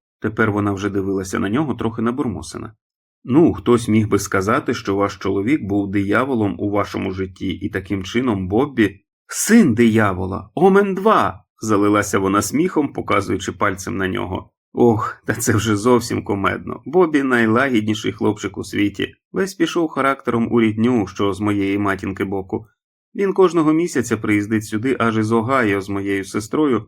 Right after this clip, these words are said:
щоби зі мною побачитись. Ви ж самі знаєте». Вона іще посміялася. Звук нечастий для цього обгородженого парканом акра землі під суворим наглядом, але такий ніжний.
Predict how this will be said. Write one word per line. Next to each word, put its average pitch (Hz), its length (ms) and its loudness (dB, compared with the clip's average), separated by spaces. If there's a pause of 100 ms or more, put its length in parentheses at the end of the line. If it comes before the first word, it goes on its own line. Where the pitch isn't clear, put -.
щоби 151 320 0
зі 139 140 0
мною 123 360 2
побачитись. 98 840 -6 (200)
Ви 196 180 4
ж - 80 -2
самі 117 380 6
знаєте». 95 600 -4 (400)
Вона 151 240 4
іще 113 280 0
посміялася. 92 880 -4
Звук 156 320 -2
нечастий 120 560 0
для 95 160 -2
цього 98 280 -2
обгородженого 98 680 -2
парканом 101 560 -4
акра 98 280 -2
землі 98 400 -2
під 95 220 -6
суворим 101 420 0
наглядом, 98 640 -4
але 135 220 2
такий 127 280 0
ніжний. 113 560 0